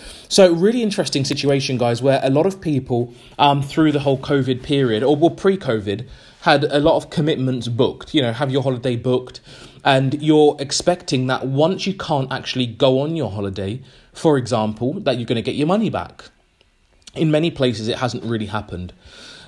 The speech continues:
Look, guys, I think this is where we can learn some of our key financial discipline lessons. It's very tempting to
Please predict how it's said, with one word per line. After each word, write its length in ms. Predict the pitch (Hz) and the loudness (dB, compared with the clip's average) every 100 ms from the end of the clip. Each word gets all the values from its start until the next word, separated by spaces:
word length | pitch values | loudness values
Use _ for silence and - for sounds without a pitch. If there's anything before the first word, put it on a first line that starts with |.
| - | -2
Look, 160 | 196 190 | 2 4
guys, 200 | 202 180 | 4 2
I 100 | 175 | -2
think 300 | 170 226 156 | -2 -4 -4
this 300 | 139 208 214 | -2 -2 0
is 200 | 202 165 - 147 - | -4 -4 -10 -14 -6
where 300 | 156 165 147 | 2 4 4
we 160 | 156 | 2
can 240 | 147 147 139 | -2 -2 2
learn 260 | 139 127 | 2 0
some 160 | 123 131 | -2 -2
of 140 | 123 | 2
our 180 | 127 123 - | 2 0 -6
key 280 | - 160 | -6 -6
financial 600 | 143 - 131 127 107 120 107 | -4 -4 -2 -4 -6 -6 -4
discipline 680 | 120 - 104 117 107 107 | -4 -6 -6 -6 -4 -2
lessons. 600 | 113 - 98 90 90 - - _ _ - - - - - _ _ _ _ _ _ - | -4 -4 -6 -8 -10 -14 -16 _ _ -20 -20 -20 -20 -20 _ _ _ _ _ _ -2
It's 160 | 180 | -2
very 400 | 139 120 170 180 | -4 0 2 2
tempting 560 | 180 - 160 110 135 120 | -2 -2 -2 -2 -4 -4
to 120 | 139 | -4